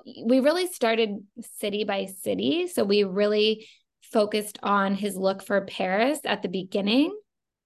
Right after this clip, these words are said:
and figuring out what that was and the layers, because it was gonna be cold, and figuring out the colors. Um, and that was where we kind of started. You know, he had mentioned a bucket hat. He had mentioned a Hawaiian shirt.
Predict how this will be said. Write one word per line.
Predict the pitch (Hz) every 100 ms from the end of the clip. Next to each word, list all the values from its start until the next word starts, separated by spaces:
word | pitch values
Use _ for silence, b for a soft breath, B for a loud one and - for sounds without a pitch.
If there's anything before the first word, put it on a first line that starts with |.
| _ _ _ _ - -
and | 220 214 208 190 - B B _
figuring | - 214 220 208
out | 196 -
what | 190 190
that | 160 190
was | 226 302 285 277 262 220
and | 208 202
the | 196
layers, | 208 262 247 240 233
because | - 208 190
it | 190
was | 190
gonna | 190 185
be | 185
cold, | 185 - 277 254 247 240 233 B B
and | 208 208
figuring | 202 202 190
out | 180 180
the | 175
colors. | - 294 269 247 233 226 220 220 - B B -
Um, | 220 208 202 185 185 185 - _ _ -
and | 220
that | 214 220 214
was | 226 214 - -
where | 208 202 202
we | 202 220
kind | 214 202
of | 196
started. | - 208 202 214 208
You |
know, | 202 196
he | 196
had |
mentioned | 185 190 185 208
a |
bucket | 214 285 277 226
hat. | 208 185 185 208
He | 202
had | 202
mentioned | 202 202 240 233
a | 247
Hawaiian | 262 269 269 254 226 214
shirt. | - 190 185 196